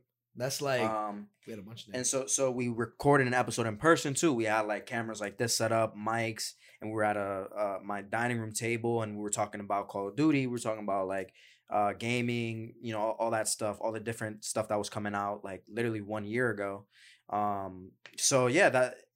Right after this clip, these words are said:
Speaker 2: it didn't really work out in, in person. Like, the audio and visuals didn't sync up, but that was, like, episode zero is what we call it. And then obviously we dropped Xbox and then episode one. Um, so yeah, it, it was crazy how that all came together.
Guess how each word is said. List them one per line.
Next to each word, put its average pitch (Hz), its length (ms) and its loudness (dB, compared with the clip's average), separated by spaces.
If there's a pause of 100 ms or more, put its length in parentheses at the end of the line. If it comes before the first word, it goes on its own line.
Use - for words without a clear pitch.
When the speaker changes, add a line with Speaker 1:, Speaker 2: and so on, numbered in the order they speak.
Speaker 2:
it 131 160 0
didn't 170 220 6
really 160 180 4
work 123 220 2
out 127 320 6
in, 113 280 -4
in 107 280 -4
person. 135 480 0
Like, 104 160 -2
the - 80 -6
audio 110 340 4
and 104 120 -4
visuals 104 380 -4
didn't 104 200 -4
sync 98 260 -8
up, 131 220 -2 (420)
but 117 160 2
that 123 160 8
was, 135 160 8
like, 120 240 2
episode 113 360 0
zero 101 200 -4
is 92 80 -6
what 98 100 -6
we 95 100 -6
call 92 320 -4
it. - 60 -14 (360)
And 101 180 -8
then 98 160 -4
obviously 95 400 -4
we 95 80 -12
dropped 92 240 -4
Xbox 98 440 -2
and 95 120 -10
then 95 100 -8
episode 98 480 -6
one. 92 300 -8 (480)
Um, 92 500 -4
so - 140 -2
yeah, 156 180 8
it, 120 300 0
it 131 60 0
was 139 140 0
crazy 151 300 2
how 113 140 4
that 110 160 2
all 107 160 2
came 107 220 -6
together. 104 400 -4